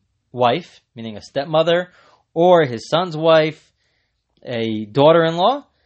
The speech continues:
However, what about in a situation where they're not married, but the father just has, uh, seduces a woman, or just has, you know, has relations with, sexual relations with a woman, or he raped another woman,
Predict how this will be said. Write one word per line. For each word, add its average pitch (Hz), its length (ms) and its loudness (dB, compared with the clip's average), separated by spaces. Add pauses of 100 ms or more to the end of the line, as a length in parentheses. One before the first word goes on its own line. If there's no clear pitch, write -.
(240)
However, 170 360 2
what 220 260 0
about 175 300 4
in 156 100 -6
a 151 60 -6
situation 156 460 -8
where 135 80 -6
they're 135 100 -8
not 147 180 -4
married, 165 680 -2
but 143 320 2 (320)
the 127 100 -6
father 143 540 2
just 139 320 -6
has, 131 580 -2 (460)
uh, 110 100 -8
seduces 151 720 -4
a 139 140 -2
woman, 185 360 0
or 127 200 -4
just 110 180 -14
has, 110 220 -6
you 120 100 -18
know, 101 80 -14
has 104 180 -10
relations 127 800 -6
with, 120 320 -6 (240)
sexual 135 340 -6
relations 127 380 -6
with 107 100 -10
a 110 60 -8
woman, 185 300 -2 (100)
or 165 500 6 (800)
he 127 360 -10 (100)
raped 143 600 0 (280)
another 131 320 -2
woman, 202 440 -6